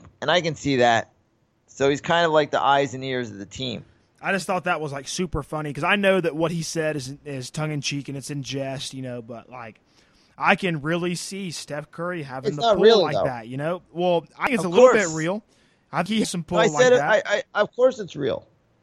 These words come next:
Speaker 1: He is the guy that turned it around, and he's the likable, lovable guy. They want him to stay there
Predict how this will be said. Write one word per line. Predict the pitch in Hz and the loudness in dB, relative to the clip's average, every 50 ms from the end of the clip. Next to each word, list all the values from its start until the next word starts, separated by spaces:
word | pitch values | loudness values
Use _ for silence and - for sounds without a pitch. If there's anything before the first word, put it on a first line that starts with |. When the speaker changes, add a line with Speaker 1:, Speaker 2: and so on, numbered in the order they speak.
| _ _ _ | _ _ _
Speaker 1:
He | - - 214 240 | -10 -4 2 6
is | 240 240 226 170 | 6 6 6 4
the | 220 208 | 0 0
guy | 165 196 190 202 196 | 4 4 6 6 6
that | 196 185 | 4 2
turned | - - 190 202 196 185 | 0 -2 -4 -2 -2 -2
it | 190 165 | -2 -2
around, | 175 175 175 190 208 202 175 127 - - | 0 0 2 2 2 0 0 -2 -4 -4
and | 110 147 160 | -2 2 4
he's | 170 175 175 160 143 | 6 6 6 6 6
the | 160 151 | 4 4
likable, | 139 139 151 160 160 156 175 165 143 160 147 143 | 6 6 6 6 6 4 2 2 4 4 4 6
lovable | 139 143 147 151 151 131 143 147 | 6 6 6 4 2 0 -2 -2
guy. | 131 123 123 117 123 127 139 151 143 - - - _ _ _ - | 2 4 4 6 6 6 4 2 -2 -8 -18 -20 _ _ _ -4
They | - 120 135 | 0 0 2
want | 139 147 147 151 151 | 4 4 4 4 2
him | 151 147 143 | 2 2 2
to | 135 127 117 | 2 0 0
stay | 113 - - 143 139 147 | 0 0 4 6 6 6
there | 147 147 147 147 143 139 | 8 8 8 8 8 6